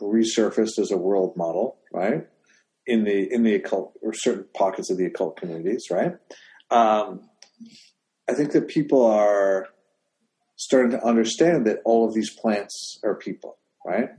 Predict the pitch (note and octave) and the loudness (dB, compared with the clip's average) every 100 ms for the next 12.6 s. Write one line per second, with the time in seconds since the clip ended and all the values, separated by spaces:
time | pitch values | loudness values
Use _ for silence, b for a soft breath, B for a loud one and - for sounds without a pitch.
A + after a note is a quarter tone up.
0 | - _ _ - _ _ _ _ _ - | -20 _ _ -20 _ _ _ _ _ -4
1 | G#2+ G2 F#2 A2 A2+ A2 A2 G2 - _ | -2 -2 -2 2 2 2 0 -2 -10 _
2 | _ _ _ _ - G#2 G#2 G2 G2 - | _ _ _ _ -6 -2 -2 -2 -6 -10
3 | E2 - G#2 F#2+ G2 G2+ - D#2 - b | -16 -4 -2 0 0 -2 -2 -12 -14 b
4 | b b _ G2 F#2+ G2+ G2+ F#2+ - - | b b _ -4 -2 0 0 -2 -6 -20
5 | _ _ _ G#2+ A#2+ A2 G#2+ A2+ A2+ C3 | _ _ _ 0 2 2 0 -2 2 4
6 | C3 B2 G#2+ G2 G2 A#2 A2+ A#2 A2 G2+ | 4 4 2 -2 0 2 4 4 2 -2
7 | - _ _ _ C3+ A#2 E2+ - - - | -12 _ _ _ 0 0 -2 -10 -20 -20
8 | - - G2+ F3 F#3+ _ _ B B B | -14 -4 -2 -2 -4 _ _ B B B
9 | B B _ A#2 A#2+ A#2+ A#2 A2 - - | B B _ 0 2 4 4 2 -4 -16
10 | _ _ _ _ _ _ B2 - D#3 D#3 | _ _ _ _ _ _ -6 0 2 2
11 | C3+ B2 - - C3+ C#3 B2 A2 - - | 2 0 -2 2 4 4 0 -4 -6 0
12 | A#2 C3+ A2+ F#2+ F2 F2+ | 2 4 2 0 -2 -6